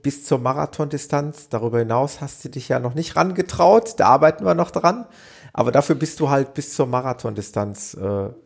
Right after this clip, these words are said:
sehr erfahren und, und sehr gut und schnell unterwegs. Ähm, von daher gehe ich mal davon aus, dass, dass das, äh, ja, dass das schon erfolgreich werden wird,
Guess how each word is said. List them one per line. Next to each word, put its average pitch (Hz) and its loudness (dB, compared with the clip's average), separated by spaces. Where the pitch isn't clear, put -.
sehr 107 0
erfahren 110 -4
und, 98 -10
und 98 -14
sehr 104 -4
gut 113 -12
und 95 -10
schnell 113 -4
unterwegs. 101 0
Ähm, 92 -4
von - -8
daher 92 -2
gehe 95 -6
ich - -10
mal 98 -6
davon 98 -8
aus, 104 -2
dass, - -10
dass - -10
das, - -8
äh, 113 -2
ja, 127 2
dass - -16
das 120 -12
schon 131 -6
erfolgreich 135 -4
werden 85 -8
wird, 82 -10